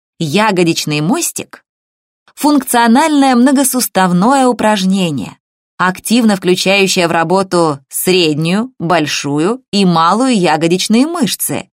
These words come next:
не затрагивая при этом, в отличие от приседаний, колени. Это наиболее эффективное и удобное упражнение для проработки именно ягодиц.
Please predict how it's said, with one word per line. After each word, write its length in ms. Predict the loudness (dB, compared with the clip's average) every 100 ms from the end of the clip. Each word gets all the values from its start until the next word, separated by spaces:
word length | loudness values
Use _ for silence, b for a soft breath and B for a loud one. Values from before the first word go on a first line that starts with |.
| _ _ _
не 220 | 2 4 4
затрагивая 720 | 2 0 0 0 0 0 0
при 160 | 0
этом, 380 | 0 0 -2 0
в 60 | 0
отличие 600 | -2 0 -2 -2 -2 -4
от 120 | -4
приседаний, 680 | -4 -2 0 0 0 0 0
колени. 560 | 0 -2 -4 -8 -18 _ _ _ _ -4
Это 220 | -2 0
наиболее 580 | 0 2 2 2 2 2
эффективное 680 | 2 -2 0 -2 0 2 2
и 40 |
удобное 480 | 4 2 2 2 0
упражнение 760 | 0 -2 -2 0 2 2 2
для 160 | 2 0
проработки 600 | 0 0 0 -2 -2 0
именно 400 | 2 2 2 2
ягодиц. 720 | 2 0 0 -2 -4 -8 -12